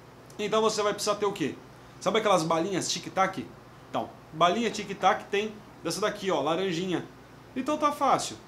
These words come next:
Compra o tic-tac, come tic-tac e usa a caixa pra tirar foto. Então vou mostrar pra vocês aí como, como que saem as fotos com gelatina, né? Com o óculos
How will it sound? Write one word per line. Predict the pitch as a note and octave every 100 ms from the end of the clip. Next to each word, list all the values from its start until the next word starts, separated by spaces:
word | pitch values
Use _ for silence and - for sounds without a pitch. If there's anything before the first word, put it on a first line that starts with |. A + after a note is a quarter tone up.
| - - - -
Compra | A3
o | B3
tic-tac, | A3 G3 G3+ G#3+ -
come | A3 G3+
tic-tac | D#3+ A3 B3+ A#3+ B3+ B3+
e | C4+ A3+
usa | A3 G#3
a | G#3+
caixa | G3 G3+
pra | G3 G3
tirar | G3 E3+ G3
foto. | - C3+ A#2 - - - - - - - -
Então | B3+ C4
vou |
mostrar | A3 G#3 F#3+
pra | F#3+
vocês | F3+ F3 F3+ E3
aí | E3
como, | - G3+ G#3+ A#3 A3 - -
como | G3+ B3+
que | -
saem | G3+ F#3 E3
as | C#3+ -
fotos | C3+ A#2+ - - - - - - - -
com | F#3 F3
gelatina, | C3 C#3+ D3 C#3 D#3+ F#3+ C4 B3+ - - - - - -
né? | D3 A#3 - - - - -
Com | - D#3+ C#3 C#3+
o | F3
óculos | D3+ E3+ G3+ C4 C4 - -